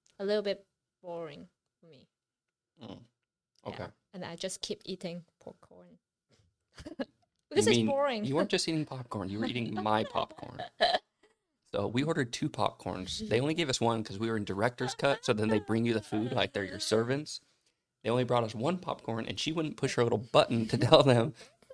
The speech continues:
Speaker 2: to bring the other popcorn. So she takes my popcorn, and she ate all the caramel pieces out of my mixed popcorn. It's very annoying.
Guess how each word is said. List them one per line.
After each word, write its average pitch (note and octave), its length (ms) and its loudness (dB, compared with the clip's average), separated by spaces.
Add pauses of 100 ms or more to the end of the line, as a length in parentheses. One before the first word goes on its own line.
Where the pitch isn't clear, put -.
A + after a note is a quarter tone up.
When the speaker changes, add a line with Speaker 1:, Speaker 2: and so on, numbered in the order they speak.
(400)
Speaker 2:
to C#3 60 2
bring C#3+ 240 8
the C#3+ 100 6
other F#3+ 160 4
popcorn. A#2+ 600 -2 (280)
So - 140 -2
she F#3 160 -4
takes F3+ 260 -2
my D3 300 2
popcorn, B2 560 0
and A#2+ 100 -4
she D3 160 2
ate D3+ 220 2 (160)
all D3 180 0
the D#3+ 80 0
caramel D#3 380 -2
pieces A#2 380 -4 (120)
out C3 140 2
of B2+ 120 -2 (300)
my A#2 300 0
mixed B2 260 -2
popcorn. C3 480 -4 (840)
It's - 800 -14
very G#2 160 -4
annoying. F#2+ 320 -10